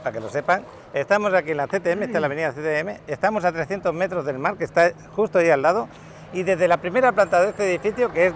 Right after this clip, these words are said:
el que tenemos en venta, ese de ahí, que tiene doble terraza, como estáis viendo, desde ahí se ve el mar ya.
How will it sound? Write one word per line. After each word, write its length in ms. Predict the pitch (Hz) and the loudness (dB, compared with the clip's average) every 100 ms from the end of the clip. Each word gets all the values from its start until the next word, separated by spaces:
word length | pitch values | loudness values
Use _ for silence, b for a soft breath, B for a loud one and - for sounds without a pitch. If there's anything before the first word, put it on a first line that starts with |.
| 160 | -4
el 140 | 156 160 | -4 -2
que 120 | 156 | -2
tenemos 280 | 156 185 160 | 0 -2 -2
en 100 | 143 | -4
venta, 220 | 175 208 | -2 0
ese 200 | 175 165 | 0 2
de 60 | 147 | 2
ahí, 260 | 147 220 - - - - | 0 -2 -8 -16 -16 -8
que 120 | 165 | -6
tiene 220 | 151 185 151 | -4 -4 2
doble 280 | 202 208 | 2 2
terraza, 440 | 170 139 135 147 202 | -2 0 0 0 -4
como 160 | 139 | -6
estáis 200 | 123 156 | -4 -4
viendo, 360 | 135 143 170 226 - B B B B - | -2 -4 -4 -6 -10 B B B B -8
desde 200 | 156 165 | -2 2
ahí 120 | 185 220 | 2 2
se 100 | 220 | 0
ve 80 | |
el 80 | 214 | 0
mar 200 | 196 196 | 0 0
ya. 200 | 180 214 | 0 -2